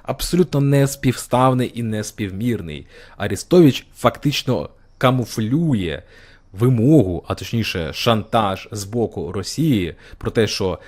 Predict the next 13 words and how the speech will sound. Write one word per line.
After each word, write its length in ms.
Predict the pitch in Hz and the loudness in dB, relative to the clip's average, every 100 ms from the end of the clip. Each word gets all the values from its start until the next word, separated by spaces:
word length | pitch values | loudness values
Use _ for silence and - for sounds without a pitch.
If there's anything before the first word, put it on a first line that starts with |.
| - | -10
«здавайтеся, 880 | 104 104 117 95 123 139 101 - 78 | -6 4 4 6 6 6 2 -4 -6
а 60 | 90 | -6
то 180 | - 110 | 0 0
буде 300 | 98 107 107 | 0 -4 -2
гірше». 680 | 87 104 147 95 - - 76 - - | -2 2 2 2 -6 -12 -16 -20 -12
Тобто 360 | - 135 120 95 - - | -4 -2 0 0 -4 -8
замість 380 | 107 120 165 - | 0 2 2 2
того, 200 | 143 117 | 2 2
щоб 300 | - 113 104 95 87 - - - | 0 0 2 2 -2 -8 -20 -12
фактично 880 | 92 - 123 - 104 92 85 78 78 78 87 90 | -8 -4 -4 -4 -4 -4 -6 -8 -12 -16 -18 -6
декламувати 840 | - - 113 113 120 107 98 95 90 | -6 -4 -4 -2 0 0 -2 -6 -6
російську 1200 | 104 117 - 131 110 - - 90 87 80 71 - 90 95 - _ - | -4 -4 -2 -2 -2 -2 -10 -10 -8 -10 -12 -16 -18 -20 -20 _ -18
вимогу, 760 | 95 92 82 95 139 165 160 | -12 -10 -4 0 0 0 -6